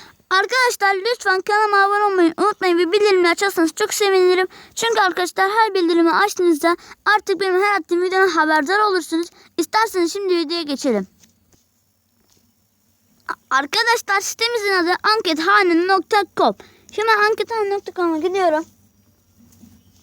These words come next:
Buradan kazanmaya başlaya basıyoruz.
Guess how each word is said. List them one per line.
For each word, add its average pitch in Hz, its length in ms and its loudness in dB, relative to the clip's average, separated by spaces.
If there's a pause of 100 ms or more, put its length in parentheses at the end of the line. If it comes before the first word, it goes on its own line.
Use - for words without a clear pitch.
(1400)
Buradan 427 480 2
kazanmaya 415 460 0
başlaya 392 400 -2
basıyoruz. 330 600 0